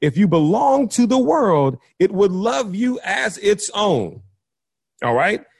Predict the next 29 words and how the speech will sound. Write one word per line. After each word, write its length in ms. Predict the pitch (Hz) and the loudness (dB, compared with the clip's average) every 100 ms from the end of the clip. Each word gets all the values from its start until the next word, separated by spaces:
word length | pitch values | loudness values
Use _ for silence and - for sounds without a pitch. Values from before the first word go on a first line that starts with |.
| _ - | _ 0
If 220 | 170 131 | 0 2
you, 320 | 185 170 175 | 0 0 0
if 220 | 180 180 | -2 0
you 80 | 196 | 0
belong 560 | 180 180 190 262 277 226 | 2 0 0 0 -2 -2
to 160 | 196 | -4
the 100 | 151 | -2
world, 440 | 135 120 107 107 - _ _ | -2 -2 -2 -4 -8 _ _
the 100 | 175 | 0
world 320 | 156 156 160 180 | 2 4 4 2
would 160 | 196 | -2
love 320 | 180 254 220 | -2 -2 -2
you, 240 | 135 98 82 _ _ _ 147 | -2 -4 -6 _ _ _ -4
uh, 160 | 147 - | -4 0
as 180 | 185 | 0
its 200 | 190 - | 0 0
own. 220 | 240 156 131 _ | 0 0 -4 _
He 80 | 208 | -4
says, 240 | 208 175 - | 0 0 -2
"As 460 | 175 240 302 285 - - | -4 0 2 0 -4 -2
it 260 | 220 247 - | 0 0 -4
is, 540 | 254 262 190 165 143 135 | -2 2 4 4 2 2
you 160 | 214 | 4
do 180 | 175 185 | 4 2
not 400 | 160 196 240 180 | 2 0 0 0
belong 600 | 190 165 175 254 285 247 | 2 4 4 2 0 0
to 140 | - | 0
the 140 | 143 147 | 0 2
world, 480 | 120 107 104 107 | 2 2 2 0